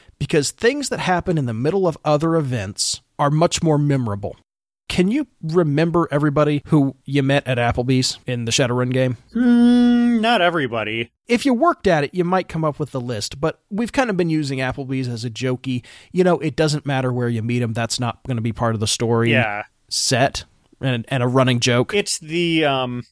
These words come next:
Speaker 2: shoot at the end of the plot engine where it come-, the plot comes out, basically. <laughs>
Speaker 1: Yeah, it's, "All right, you have a nice, safe meeting with the Johnson, and here's the mission," right?
Speaker 2: Yep.
Speaker 1: Because I'm not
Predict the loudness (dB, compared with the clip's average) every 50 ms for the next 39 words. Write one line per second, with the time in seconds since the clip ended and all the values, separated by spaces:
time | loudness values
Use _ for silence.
0 | _ _ _ -8 -6 -4 -4 -2 -2 -2 -4 -4 -6 -6 -4 -4 -2 0 0 0
1 | 0 -2 -2 -4 -6 -8 -4 -2 0 0 2 0 0 -4 -4 -6 -6 -6 -6 -8
2 | -8 -10 -6 -4 -4 -4 -6 -6 -8 -6 -6 -6 -6 -6 -8 -8 -8 -4 0 2
3 | 2 2 0 -4 -8 -8 -6 -4 -2 -2 -2 -2 -2 -6 -10 -6 -2 -2 -2 -2
4 | -2 -4 -6 -4 -4 -6 -4 -4 -4 -4 -4 -4 -4 -2 0 0 0 -2 -8 -14
5 | -16 _ _ -4 -2 -2 0 -2 -2 -6 -8 -10 _ _ 2 4 4 4 2 0
6 | -2 -2 0 2 2 2 4 2 2 2 0 0 0 0 0 -2 -2 -2 -2 -2
7 | -2 -2 -2 -2 -2 -2 -2 -4 -4 -4 -6 -8 -4 -2 -2 -2 -2 -2 -2 -4
8 | -4 -4 -4 -6 -10 -14 -20 _ _ _ _ _ -6 -4 -4 -4 -2 -2 0 2
9 | 2 4 4 4 2 0 -2 0 0 0 2 2 0 0 -2 -2 -4 -8 -14 _
10 | _ _ _ _ _ -6 -2 0 0 0 0 -2 _ _ _ _ _ _ _ _
11 | _ _ _ _ -4 0 0 0 0 0 0 0 0 2 2 0 0 0